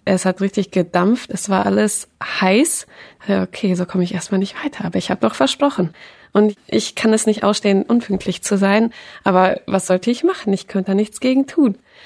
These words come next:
Und dann hab ich mich umgeschaut und da war zum Glück ein Haus nebenan. Bin ich über die Straße gegangen, hab einfach gefragt, ob die Wasser haben. Ich hatte schon ein bisschen Wasser, hab das auch reingegossen, aber das ist eigentlich sofort wieder verdampft. Also es hat mir nicht so viel gebracht. Und dann hat ein Mann mir da auch geholfen, der hat mir richtig viel Wasser gegeben. Erstmal hat er das alles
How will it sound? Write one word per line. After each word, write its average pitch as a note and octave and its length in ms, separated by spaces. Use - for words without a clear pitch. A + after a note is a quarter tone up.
Und G#3 220
dann G3+ 280
hab G#3+ 100
ich - 240
mich - 180
umgeschaut C4 520
und G#3+ 80
da G3+ 140
war G3+ 100
zum G#3+ 160
Glück G#3 160
ein F3+ 200
Haus B3 240
nebenan. G#3+ 580
Bin A3 100
ich G#3 100
über G#3+ 80
die G3 100
Straße G3+ 340
gegangen, G#3+ 240
hab G3+ 80
einfach F#3+ 260
gefragt, - 360
ob G3+ 100
die F#3+ 120
Wasser G#3+ 260
haben. F3 260
Ich F3 140
hatte G3+ 160
schon A#3+ 280
ein G3+ 60
bisschen F3+ 300
Wasser, F3+ 200
hab F#3+ 80
das F#3 160
auch F3+ 120
reingegossen, F3+ 540
aber E3+ 100
das F3 100
ist F#3+ 120
eigentlich F#3 240
sofort G3+ 320
wieder F#3 160
verdampft. G3+ 480
Also F#3 140
es F#3 40
hat G3 100
mir F#3+ 80
nicht F#3+ 180
so B3+ 80
viel G#3+ 160
gebracht. F#3+ 500
Und G3 120
dann G3 240
hat G3 180
ein G3 180
Mann G#3 160
mir A#3 120
da F#3+ 160
auch F3+ 100
geholfen, G3+ 400
der F3+ 80
hat - 60
mir F3+ 120
richtig G3 300
viel A#3 260
Wasser F#3 240
gegeben. F3+ 460
Erstmal G3 300
hat F#3+ 100
er F#3+ 80
das F3+ 160
alles F#3 260